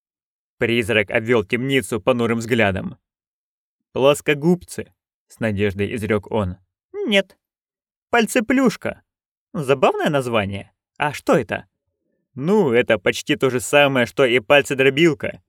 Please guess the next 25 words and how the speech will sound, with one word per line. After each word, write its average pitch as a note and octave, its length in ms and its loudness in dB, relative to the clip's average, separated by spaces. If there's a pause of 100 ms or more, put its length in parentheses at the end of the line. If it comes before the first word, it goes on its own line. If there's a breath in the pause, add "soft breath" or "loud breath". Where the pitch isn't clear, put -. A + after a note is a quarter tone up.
(200)
объяснил A2+ 500 0
король. G#2+ 420 0 (180)
«Вон F3 320 0
она». G2 300 -8 (420)
«Нет, A3 400 -4
не F3+ 100 -8
угадал». D#3+ 480 0 (640)
«Грушекляп?» C#3 840 2 (460)
в B2+ 100 -2
отчаянии C3 480 4
предположил C3 540 2
король. A#2+ 420 0 (640)
«Это - 220 0
Ж C#4 160 2
Г. C#3 340 2 (280)
Кроме C4+ 280 0
того, B2+ 380 2 (160)
я A#3 140 -2
такого A#3+ 340 2
слова G3+ 280 4
даже C3+ 220 2
не C#3+ 120 -4
знаю», A#2 380 -2 (520)
фыркнула A2+ 340 -4
нянюшка. G#2+ 640 -2